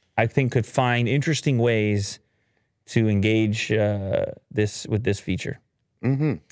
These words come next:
Speaker 1: DuckDuckGo is building its own desktop browser. DuckDuckGo takes aim at Google Chrome, but insists it isn't going to fork Google's Chromium project, upon which Chrome, Edge, and others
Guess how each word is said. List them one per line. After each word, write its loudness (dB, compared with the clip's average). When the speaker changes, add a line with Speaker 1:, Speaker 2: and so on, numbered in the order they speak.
Speaker 1:
DuckDuckGo 4
is 2
building 2
its 0
own 2
desktop 0
browser. 0
DuckDuckGo 2
takes -2
aim 2
at 0
Google 0
Chrome, 0
but 2
insists -2
it 2
isn't 2
going 0
to -2
fork 0
Google's 0
Chromium 0
project, -2
upon -2
which 0
Chrome, 2
Edge, 2
and -2
others 2